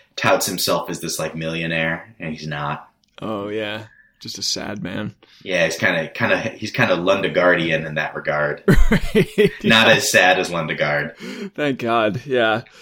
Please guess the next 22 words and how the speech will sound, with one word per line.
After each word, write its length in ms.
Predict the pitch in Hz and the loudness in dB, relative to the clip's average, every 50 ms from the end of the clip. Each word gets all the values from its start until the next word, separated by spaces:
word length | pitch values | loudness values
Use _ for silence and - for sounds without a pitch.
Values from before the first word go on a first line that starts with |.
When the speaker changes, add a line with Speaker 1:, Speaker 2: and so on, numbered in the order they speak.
| - - - - - - - - - - - - | -20 -20 -20 -20 -20 -18 -18 -10 -4 -2 -2 -2
Speaker 1:
<laughs> 880 | - - - - - - - - - - - - - - - - - - | -2 -2 -4 -4 -4 -6 -6 -6 -10 -10 -12 -8 -4 -2 -2 0 2 4
One 140 | 160 151 | 4 6
of 60 | 147 123 | 8 8
the 100 | 139 131 | 8 8
all-time 460 | 120 127 - - - 127 113 107 107 - | 8 8 6 4 2 2 2 2 2 2
great 280 | 98 98 98 - - | 2 2 2 0 -4
pitiful 340 | - 98 98 92 - 92 90 | -6 -6 -6 -6 -4 -6 -6
characters 500 | - - 87 85 85 85 87 85 80 - | -4 -2 -2 -2 -2 -2 -4 -6 -6 -6
from 180 | - 90 87 80 | -6 -8 -8 -6
any 220 | 90 87 90 90 90 | -6 -4 -4 -4 -4
film 280 | - 92 85 80 78 78 | -4 -4 -2 -2 -2 -4
is 140 | 73 - - | -6 -8 -6
Jerry 340 | - - 80 76 78 85 | -4 -2 0 0 0 0
Lundegard. 720 | 87 78 78 78 78 82 76 73 64 64 65 - - - _ _ _ | 0 0 -2 -2 -4 -4 -6 -6 -8 -8 -8 -10 -12 -14 _ _ _
Speaker 2:
From 240 | - - - 131 117 | -12 -8 -6 -6 -6
Fargo. 560 | - - 127 104 - 117 113 117 117 120 120 - - - _ - - - - - - - - - | -4 -4 -4 -2 -2 0 0 0 0 0 -2 -4 -14 -20 _ -20 -20 -20 -20 -20 -20 -20 -12 -4
Speaker 1:
So, 640 | - - - - - - 104 98 90 87 82 - - | 0 2 2 4 2 2 2 2 4 4 4 4 4
oh 220 | 110 110 101 90 | 4 4 4 4
my 100 | 82 80 | 2 -2
God, 440 | 78 85 85 87 85 78 78 78 76 | -4 -2 0 0 0 0 0 -2 -2
wow. 400 | 78 78 76 73 - - - - - | -2 -2 -2 -4 -6 -8 -12 -14 -12
Speaker 2:
Yeah. 300 | - - - - - | -12 -10 -8 -8 -10